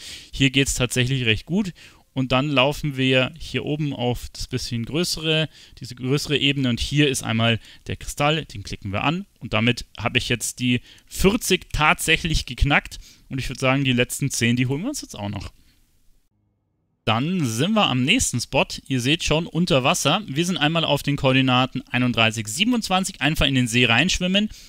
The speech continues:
und dann relativ in der Mitte vom See müsst ihr nach unten tauchen. Dort liegt da so eine, ja, halb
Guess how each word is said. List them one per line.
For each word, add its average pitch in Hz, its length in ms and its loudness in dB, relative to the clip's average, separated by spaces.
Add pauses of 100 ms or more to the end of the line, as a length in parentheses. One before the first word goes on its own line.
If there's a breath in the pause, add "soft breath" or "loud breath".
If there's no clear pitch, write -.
(220 loud breath)
und 151 220 0
dann 147 240 2
relativ 139 420 0
in 139 80 0
der 127 80 2
Mitte 143 260 2
vom 117 220 0
See 120 320 4 (400 loud breath)
müsst - 240 -2
ihr 135 300 2
nach 123 220 0
unten 214 320 -4
tauchen. 180 500 0 (360 loud breath)
Dort 135 300 2
liegt 143 300 -2
da 139 180 6
so 131 160 0
eine, 131 380 6 (400 soft breath)
ja, 117 400 6 (260)
halb 123 320 4